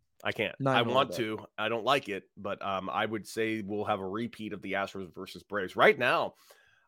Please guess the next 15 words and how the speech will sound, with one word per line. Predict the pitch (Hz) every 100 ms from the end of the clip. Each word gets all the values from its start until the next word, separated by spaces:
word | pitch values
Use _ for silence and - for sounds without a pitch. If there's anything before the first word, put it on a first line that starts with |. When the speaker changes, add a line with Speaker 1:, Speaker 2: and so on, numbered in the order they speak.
| _ -
Speaker 1:
I'm | 120
not | 135 110
even | 98
sold | - 104
the | 92
Padres | 92 92 92 82
are |
making | 92 87 90
it | 71
to | 85
October | 78 - 87 -
the | 71
way | 67
they're | -
playing. | - -